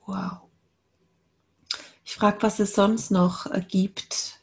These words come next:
im zweiten Halbjahr, was interessant ist, was wichtig ist für uns und wie wir auch auf höchste, beste Weise damit umgehen können, damit wir gut durch diese Zeiten kommen, weil...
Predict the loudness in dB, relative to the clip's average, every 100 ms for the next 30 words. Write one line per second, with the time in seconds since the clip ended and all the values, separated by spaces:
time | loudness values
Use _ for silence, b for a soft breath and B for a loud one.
0 | -8 -8 -8 -12 -4 -2 2 2 2 2
1 | 2 2 0 -2 -6 0 2 2 0 0
2 | 0 0 0 -2 -4 -8 -2 -2 -2 -6
3 | -6 -6 -4 -2 -2 -2 -4 -10 _ b
4 | b b b -6 -2 0 2 2 0 -2
5 | -2 -2 -2 -4 -4 -4 -4 -2 0 -2
6 | -2 -4 -4 -4 0 0 0 0 -2 0
7 | 2 0 -2 b b b b -2 2 2
8 | 4 4 4 4 4 2 2 0 0 0
9 | 0 -2 0 -2 2 2 2 4 4 2